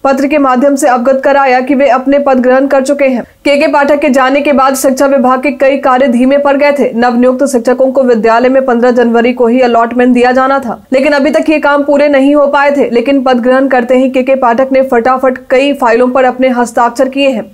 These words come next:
ऐसे में उम्मीद है कि जल्द ही दूसरे चरण के शिक्षक नियुक्ति प्रक्रिया में भी तेजी आए।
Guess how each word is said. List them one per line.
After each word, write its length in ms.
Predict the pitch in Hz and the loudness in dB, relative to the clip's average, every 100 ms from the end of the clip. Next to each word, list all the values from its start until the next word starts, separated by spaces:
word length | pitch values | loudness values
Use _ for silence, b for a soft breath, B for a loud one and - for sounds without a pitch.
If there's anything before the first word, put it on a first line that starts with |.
| - | -4
ऐसे 240 | 233 254 | -2 0
में 140 | 269 262 | 0 2
उम्मीद 280 | 262 269 | 0 0
है 80 | 254 | 0
कि 140 | 254 254 | 0 0
जल्द 220 | 240 247 | 0 0
ही 100 | 269 | 0
दूसरे 320 | 233 226 254 | -2 -2 -2
चरण 260 | 262 254 254 | 0 0 0
के 200 | 247 247 - B B B | 0 -2 -2 B B B
शिक्षक 360 | - 285 285 285 | -4 -2 0 0
नियुक्ति 320 | 277 269 262 | 2 0 -2
प्रक्रिया 440 | 254 269 254 254 269 | -2 0 0 0 2
में 160 | 269 262 | 2 0
भी 80 | 269 | 0
तेजी 340 | 269 262 277 | 0 0 0
आए। 160 | 233 | 0